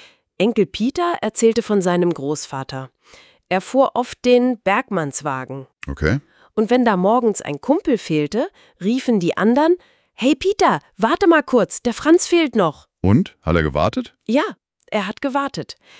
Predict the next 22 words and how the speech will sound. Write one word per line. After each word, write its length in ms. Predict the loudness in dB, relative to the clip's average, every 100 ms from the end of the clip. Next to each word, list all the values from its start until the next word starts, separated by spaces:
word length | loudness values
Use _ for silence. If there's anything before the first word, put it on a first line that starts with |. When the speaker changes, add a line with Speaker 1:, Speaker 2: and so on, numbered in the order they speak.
| -20 _ _
Speaker 1:
Und 180 | -2 0
manchmal 520 | 0 -2 0 0 0
gab's 280 | -2 -4 -6 -6
als 260 | -6 -6
Dankeschön 640 | -4 -4 -4 -2 0 0 0
einen 240 | -4 -2 -2
Schluck 340 | -2 -4 -4 -8
aus 180 | -6
der 140 | -4 -6
Pulle 340 | -2 2 2
von 240 | 2 -2 -2
den 140 | 0
Bergleuten. 680 | -2 -4 -4 -6 -6 -10 -12 _ _ _ _
Und 260 | -4 -4 -4
da 160 | -4
war 160 | -4 -4
wohl 200 | -4 -4
nicht 220 | -4 -2
immer 220 | 0 2
nur 240 | 2 0 -2
Kaffee 320 | -10 -8 -8
drin. 320 | -8 -12 -10